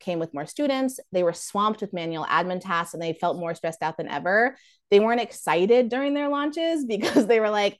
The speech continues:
"Uh, nobody's getting the right things and nothing is working." And they were just like, "Please, like, stop growing." Their spreadsheets would o-,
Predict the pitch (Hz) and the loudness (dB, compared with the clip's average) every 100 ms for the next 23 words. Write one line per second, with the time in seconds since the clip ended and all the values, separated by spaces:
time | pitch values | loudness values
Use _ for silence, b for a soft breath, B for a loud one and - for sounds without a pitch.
0 | 185 190 196 180 196 208 220 214 202 165 | -2 2 2 2 0 2 0 -2 -6 -8
1 | 170 170 - - 440 349 339 311 208 214 | -4 -4 -4 0 2 4 4 4 4 2
2 | 202 170 214 277 277 269 262 262 B B | 0 -2 4 4 4 4 4 2 B B
3 | B 214 214 208 190 214 208 214 226 233 | B 0 0 0 2 6 6 4 -2 2
4 | 226 - 240 262 254 240 240 - 240 254 | 0 0 -4 0 2 2 0 0 0 0
5 | 226 240 233 214 226 254 b b 226 220 | -2 0 -2 -4 -8 -12 b b 4 4
6 | 233 247 285 262 247 220 208 | 6 2 2 0 2 2 2